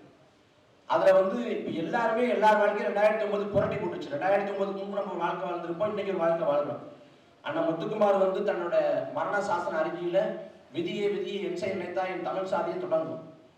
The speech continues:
அதுல ஒரு வாக்கியம் இருக்கும், எல்லாருக்கும் அவருக்கு சொல்லியிருப்பாரு. அன்னைக்கு வந்து அமெரிக்காவில் இருந்த ஒபாமா, அமெரிக்காவோட அதிபராக இருந்த ஒபாமா, அண்ணன் முத்துக்குமாரோட உடலை வந்து பிரேத பரிசோதனை போ-, பண்ண போற மருத்துவ மாணவர்கள்,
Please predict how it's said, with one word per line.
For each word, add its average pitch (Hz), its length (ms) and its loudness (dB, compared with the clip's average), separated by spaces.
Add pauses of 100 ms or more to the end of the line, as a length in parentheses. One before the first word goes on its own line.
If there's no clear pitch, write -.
(140)
அதுல 165 200 -4
ஒரு - 100 -4
வாக்கியம் 214 460 0
இருக்கும், - 300 -4
எல்லாருக்கும் 240 580 -4
அவருக்கு 185 240 -6
சொல்லியிருப்பாரு. - 400 -10 (420)
அன்னைக்கு 190 360 -4
வந்து - 160 0
அமெரிக்காவில் 202 540 2
இருந்த 175 220 -4 (180)
ஒபாமா, 175 440 4
அமெரிக்காவோட 175 460 -2
அதிபராக 160 440 0
இருந்த 147 120 -2
ஒபாமா, 147 440 2 (600)
அண்ணன் 196 320 0
முத்துக்குமாரோட 202 800 4
உடலை 196 340 2
வந்து 190 220 -2
பிரேத 208 340 2
பரிசோதனை 185 380 -2
போ-, 208 280 -2
பண்ண 165 160 -4
போற - 520 0 (160)
மருத்துவ 190 400 0
மாணவர்கள், 196 840 -2